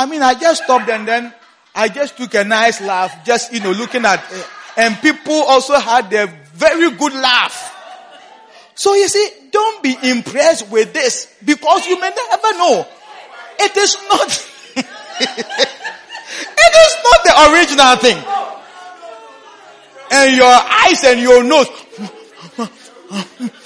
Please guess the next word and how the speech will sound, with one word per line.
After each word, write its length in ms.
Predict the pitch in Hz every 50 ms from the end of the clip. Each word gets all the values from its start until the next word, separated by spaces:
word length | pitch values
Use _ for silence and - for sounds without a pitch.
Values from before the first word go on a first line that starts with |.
| - - _ _ _ _ _ - - - - - - - - - - _ - - - - - - _ - - _ _ _ - - 494 466 523
No. 960 | 571 587 571 571 587 605 605 587 571 523 349 359 339 302 285 262 220 180 139